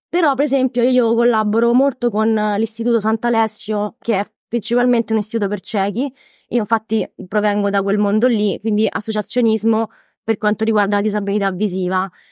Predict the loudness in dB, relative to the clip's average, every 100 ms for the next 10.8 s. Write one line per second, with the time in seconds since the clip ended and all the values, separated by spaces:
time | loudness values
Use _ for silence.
0 | _ -4 0 0 0 0 0 0 -2 0
1 | 2 2 2 2 2 0 0 0 -2 -2
2 | -6 -8 -6 -6 -6 -12 _ _ -4 0
3 | 0 0 -2 -4 -2 -2 -4 -2 -2 0
4 | 0 0 0 -2 -8 _ _ -2 2 2
5 | 2 0 -4 0 0 2 0 0 0 0
6 | 0 0 2 2 0 -2 -6 0 0 0
7 | -2 0 -4 -4 -4 -2 -2 -4 -6 -8
8 | _ _ -4 -2 0 2 2 2 2 4
9 | 2 0 -4 -2 -2 -2 -6 -4 -2 0
10 | 0 2 2 0 0 0 0 -2